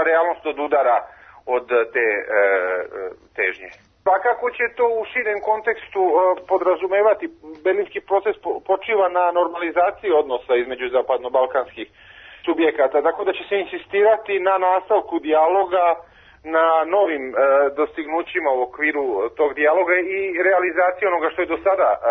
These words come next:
postignuto. Međutim, čini mi se da sama realnost odudara od toga, imajući u vidu, e, pobedu prilično radikalnih snaga, e, na kosovskim izborima prošle nedelje.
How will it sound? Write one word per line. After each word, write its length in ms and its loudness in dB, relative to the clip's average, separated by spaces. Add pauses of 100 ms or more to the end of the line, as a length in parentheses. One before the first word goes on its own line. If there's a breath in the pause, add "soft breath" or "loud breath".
(440)
postignuto. 560 -6 (520 loud breath)
Međutim, 360 -4 (320)
čini 200 -6
mi 120 -4
se 120 2
da 60 2 (100)
sama 200 0 (100)
realnost 460 0 (100)
odudara 460 2 (540 loud breath)
od 100 2 (180)
toga, 260 2 (120)
imajući 400 -2 (100)
u 120 0
vidu, 380 -2
e, 20 -6 (960)
pobedu 380 0 (920)
prilično 320 -2 (100)
radikalnih 640 -2
snaga, 460 0
e, 40 -12 (600 loud breath)
na 120 -2
kosovskim 460 -6 (100)
izborima 460 -2 (100)
prošle 400 -2
nedelje. 320 -12